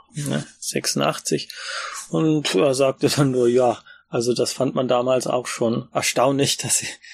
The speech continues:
so einen Film zustande gebracht haben. Und es gab auch positive Kritik von, ja,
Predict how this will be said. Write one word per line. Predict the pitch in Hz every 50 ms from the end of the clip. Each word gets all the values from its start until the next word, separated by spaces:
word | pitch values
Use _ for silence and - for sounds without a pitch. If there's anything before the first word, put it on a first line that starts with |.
| - - - - -
so | - - 131
einen | 123 120 123 117
Film | - - 139 135 127 127 131 139 - -
zustande | - 135 123 - 139 127 135 139
gebracht | 131 139 - - 135 127 - - - 127
haben. | 127 123 123 127 131 135 - - - - - _
Und | _ - 131 123 113
es | 117 110 -
gab | - 120 117
auch | 117 110 -
positive | - - 123 113 127 113 - 131 131 131
Kritik | 127 - - - - - 131 -
von, | - - - 120 117 127 135 - - _ - _ _ _ _ _ _ -
ja, | - 117 123 -